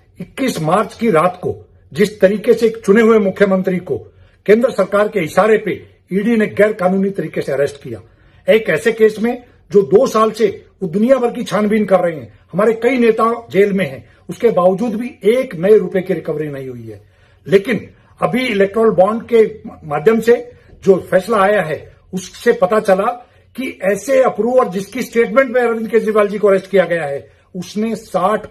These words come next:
करोड़ रुपए रिश्वत दी है भारतीय जनता पार्टी को। एक साजिश है ये, और साजिश क्यों है? क्योंकि अरविंद केजरीवाल जी पूरे हिंदुस्तान में एक पहले मुख्यमंत्री हैं जिन्होंने आम आदमी के लिए काम किया है, आम जन के लिए सस्ती बिजली,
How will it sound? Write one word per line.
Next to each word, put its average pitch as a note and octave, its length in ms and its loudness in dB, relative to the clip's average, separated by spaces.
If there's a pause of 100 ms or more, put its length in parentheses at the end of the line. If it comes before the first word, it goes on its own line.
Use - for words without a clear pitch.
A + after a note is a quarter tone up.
करोड़ G3 300 4
रुपए F#3 240 0
रिश्वत D#3+ 320 -6
दी E3 160 -12
है D3 80 -6
भारतीय C3+ 260 -10
जनता B2 240 -14
पार्टी A2+ 300 -20
को। - 140 -20 (520)
एक C4 140 -6
साजिश G#3+ 500 -2
है A#3+ 100 4
ये, - 300 -4 (320)
और G3+ 80 0
साजिश G3+ 420 -2
क्यों A3 240 2
है? C#4 80 4 (340)
क्योंकि G#3 200 0
अरविंद G#3 360 -2
केजरीवाल F#3+ 440 2
जी G3 120 -6
पूरे A#3+ 420 0
हिंदुस्तान A3 480 0
में G#3+ 120 0
एक G3 120 0
पहले F#3+ 340 2
मुख्यमंत्री F3 500 -4
हैं D#3+ 200 -12 (260)
जिन्होंने G3 320 -4 (100)
आम G3 220 0
आदमी F3 280 -4
के E3+ 120 -6
लिए D#3 140 -6
काम C#3+ 220 -4
किया C#3 260 -6
है, A#2+ 180 -12 (280)
आम G3 260 0
जन G#3 220 0
के G#3+ 140 2
लिए G3 280 0 (180)
सस्ती G#3 380 -2
बिजली, F#3 420 -2